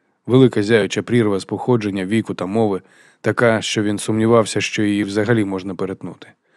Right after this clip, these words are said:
Уночі ця прірва дивним чином щезала. У темряві вони не зле розуміли одне одного.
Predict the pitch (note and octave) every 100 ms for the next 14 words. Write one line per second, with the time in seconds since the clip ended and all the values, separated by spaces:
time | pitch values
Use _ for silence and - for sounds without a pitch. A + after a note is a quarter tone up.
0 | _ _ - A#2 B2 E3+ D3+ A2+ - B2
1 | A2+ G#2+ A2+ A2 G#2 - A2 G2+ - -
2 | G#2+ F#2 F2 - _ _ _ _ _ G#2+
3 | A#2+ C3+ A2+ G#2 G#2 G#2 G#2 G#2 G2+ G#2
4 | G2+ G2 F#2+ G#2 F2+ E2+ F2 F2+ F2 F2
5 | F2